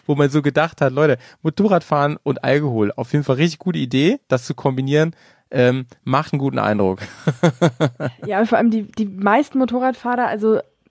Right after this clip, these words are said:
Speaker 2: klar, es gibt auch, äh, Weinsommeliers und Weinkenner und Liebhaber, aber die meisten trinken doch irgendwie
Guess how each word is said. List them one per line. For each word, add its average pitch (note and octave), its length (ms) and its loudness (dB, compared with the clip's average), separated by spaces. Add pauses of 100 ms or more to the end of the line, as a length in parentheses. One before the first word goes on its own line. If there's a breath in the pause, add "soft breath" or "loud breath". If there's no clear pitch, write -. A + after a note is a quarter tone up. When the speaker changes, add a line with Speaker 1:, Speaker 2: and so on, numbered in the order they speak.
(160)
Speaker 2:
klar, B3+ 340 2
es - 120 -10
gibt - 240 -6
auch, - 200 -6
äh, F#3 200 -4
Weinsommeliers A#3 760 2
und G#3 140 -6
Weinkenner F#3+ 460 2
und F3+ 120 -2
Liebhaber, A#3 360 0
aber G3+ 120 2
die F#3+ 100 0
meisten F3+ 360 -4
trinken B3+ 320 -16
doch B3 180 -16
irgendwie A#3+ 320 -14